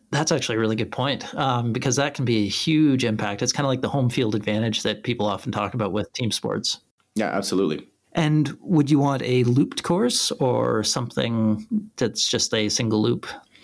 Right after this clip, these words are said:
Speaker 2: So I think there's, there's a lot of, uh, in my, you know, in my coaching experience, I found a lot of, um,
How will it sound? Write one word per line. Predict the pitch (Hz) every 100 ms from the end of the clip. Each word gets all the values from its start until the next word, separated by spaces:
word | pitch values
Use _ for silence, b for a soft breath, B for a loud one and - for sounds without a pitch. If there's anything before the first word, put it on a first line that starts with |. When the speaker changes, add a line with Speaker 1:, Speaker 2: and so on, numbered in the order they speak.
| B B B
Speaker 2:
So | - 147
I | -
think | 175 392 403
there's, | 202 196 -
there's | 143 135
a |
lot | 123 127 143
of, | 131 -
uh, | - -
in | 131
my, | 139 151 156
you | 151 - 117
know, | 104
in | 98
my | 107
coaching | 98 101 104 127 123
experience, | 127 - 139 147 147
I | 98
found | 117 - 117 113 113 -
a |
lot | 98 90 95 104
of, | 101 87 - 85 - - _ -
um, | 92 85 - - 80 78